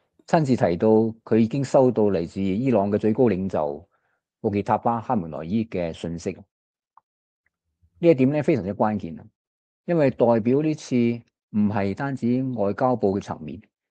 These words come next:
而係直接去到權力核心之間嘅溝通。而普京呢，仲講得好清楚，俄羅斯會繼續同伊朗保持戰略關係，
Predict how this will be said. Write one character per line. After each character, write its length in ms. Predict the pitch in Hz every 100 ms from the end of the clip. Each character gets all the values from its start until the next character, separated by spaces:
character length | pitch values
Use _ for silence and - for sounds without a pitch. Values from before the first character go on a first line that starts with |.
| _ _ _ _ _ _ _
而 140 | 113
係 40 | 110
直 120 | 113
接 160 | - 123
去 180 | 120 117
到 220 | 117 113
權 300 | - 92 92
力 80 | 92
核 180 | -
心 340 | 92 - 131 123
之 140 | 123
間 260 | 120 117 117
嘅 80 | 95
溝 220 | - 107
通。 280 | 110 110 104 _ _ _ _ _ _ - - _ _ _ _
而 100 | 113
普 180 | 123 139
京 180 | 160 160
呢， 140 | 160
仲 260 | 147 120 110
講 140 | 107
得 60 | 131
好 80 | 113
清 200 | 123 110
楚， 240 | 92 90 _ _ _ _ _ _ _ _ _ _ _
俄 120 | - 107
羅 120 | 113
斯 160 | 143
會 180 | 185 151
繼 120 | 139
續 260 | 143 135 120
同 260 | - 95 110
伊 140 | 156
朗 260 | 131 107 113
保 180 | 113 120
持 200 | 143 87
戰 180 | 82 107
略 80 | 92
關 260 | - 104
係， 200 | 85 -